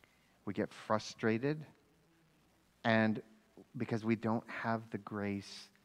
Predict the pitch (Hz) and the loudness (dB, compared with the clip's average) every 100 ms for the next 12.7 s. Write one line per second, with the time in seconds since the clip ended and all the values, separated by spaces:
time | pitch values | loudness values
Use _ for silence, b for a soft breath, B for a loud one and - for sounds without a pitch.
0 | _ _ _ - 104 101 104 101 95 - | _ _ _ -8 -6 -2 0 2 0 -4
1 | - 98 98 92 95 87 95 90 95 87 | -8 -2 0 0 0 -2 -6 -6 -2 0
2 | 92 90 92 - - 95 92 95 - - | -2 -4 -10 -10 -6 -4 -4 -6 -12 -16
3 | 92 92 90 87 b b b b b b | -10 -8 -8 -10 b b b b b b
4 | - 123 123 - 123 120 - 127 143 165 | 0 2 2 -4 -2 -2 4 6 8 4
5 | 98 95 123 120 - - 110 117 143 156 | 0 0 2 2 0 2 2 2 -4 -4
6 | 131 107 98 104 - - 107 110 127 175 | -2 2 2 2 -4 -6 -2 0 2 0
7 | 165 127 117 - 107 101 98 107 98 - | 0 -2 -2 -2 0 0 -2 -4 -6 -4
8 | 107 98 98 90 90 92 92 90 92 _ | -4 -2 0 2 0 -4 -6 -6 -8 _
9 | b b b b b b - 110 113 120 | b b b b b b 2 4 4 0
10 | - - - 123 131 151 131 131 120 - | -10 -4 6 8 8 4 2 2 2 -2
11 | - - 117 107 - 101 101 101 98 98 | -10 -4 0 0 0 -2 -4 -2 -2 0
12 | 95 - 101 92 92 90 101 | -2 -4 -6 -4 -4 -4 -8